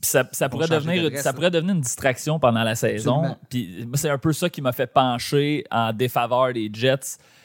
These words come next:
Speaker 1: C'est juste, je me suis dit, ah, j'ai l'impression que ça pourrait devenir une, une distraction, euh, cette situation contractuelle-là de Scheifele, de Hellebuyck. Mais reste que, tu sais, froidement, si on décide de jouer, s'il y a de la constance, c'est une équipe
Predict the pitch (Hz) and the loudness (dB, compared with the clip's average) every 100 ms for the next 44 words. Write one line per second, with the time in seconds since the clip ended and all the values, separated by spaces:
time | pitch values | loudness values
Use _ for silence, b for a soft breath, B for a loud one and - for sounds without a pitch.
0 | b - - 123 113 131 - - 113 120 | b -6 0 2 2 -2 -4 -12 -6 -6
1 | 107 120 131 135 127 123 127 151 135 123 | -6 -4 0 0 -2 -8 -2 -2 0 0
2 | 117 123 127 120 110 - - - - 131 | 0 0 0 -2 -6 -8 -12 -14 -2 -2
3 | - - 143 - 139 143 117 120 - - | 0 2 2 0 -2 -2 -4 -6 -6 0
4 | 110 127 110 110 - 123 113 120 120 110 | 2 0 -6 -10 -8 -2 0 0 0 2
5 | 120 107 - 117 113 107 104 107 101 113 | 2 2 -2 -6 0 0 0 -2 2 4
6 | 135 - b b b b 123 123 139 143 | 4 0 b b b b -2 0 0 0
7 | 135 113 - 131 - 123 117 117 127 123 | 0 0 -2 -4 2 2 2 0 -2 -2
8 | - 113 110 - 135 113 110 127 131 - | -2 -2 -2 -2 2 2 2 -2 -2 2
9 | 107 104 117 110 104 120 135 131 - b | 2 2 0 -2 0 0 0 -4 -12 b
10 | b - 113 - 147 | b -4 0 0 0